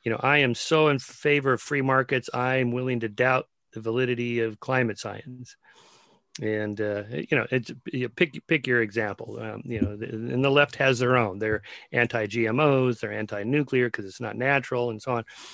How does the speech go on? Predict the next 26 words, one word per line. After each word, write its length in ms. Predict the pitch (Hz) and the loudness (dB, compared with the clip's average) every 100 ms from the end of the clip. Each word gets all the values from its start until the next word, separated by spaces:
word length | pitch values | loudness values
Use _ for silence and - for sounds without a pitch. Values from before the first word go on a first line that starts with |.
| - - | -12 0
And, 300 | 127 127 127 | 2 4 0
you 60 | 139 | -2
know, 100 | 127 | 4
they're 140 | 160 | 6
just 220 | 165 151 | 4 0
as 80 | 127 | -4
bad 320 | 107 123 120 | 2 6 6
about 300 | 120 110 110 | 6 2 -2
science 600 | - 110 107 107 - - - - 110 - | -4 -4 -4 -6 -10 -14 -14 -12 -12 -12
as 540 | 104 104 101 - - - | -8 -8 -10 -14 -18 -16
conservatives 580 | 110 185 202 127 104 | -4 0 2 2 0
are 160 | 110 104 | -2 -2
in 160 | 131 127 | 0 -2
certain 320 | - 113 110 | -2 -4 -2
areas. 520 | 117 117 95 - - _ - - - - _ - | -2 -2 -4 -10 -20 _ -20 -20 -20 -20 _ -4
Uh, 340 | 107 104 101 | -2 -2 -2
like 220 | 107 107 - | -2 -4 -2
the 100 | 107 | -2
blank 320 | 101 120 113 | 2 2 2
slate 260 | - 123 117 | 0 0 2
model 400 | 117 113 110 107 | 2 2 0 -2
of 100 | 101 | -4
human 320 | 127 113 113 | -4 -2 2
nature, 360 | 165 143 - | 2 2 -2
liberals 420 | 113 117 110 110 | -2 -2 -2 -4
are, 100 | 110 | -6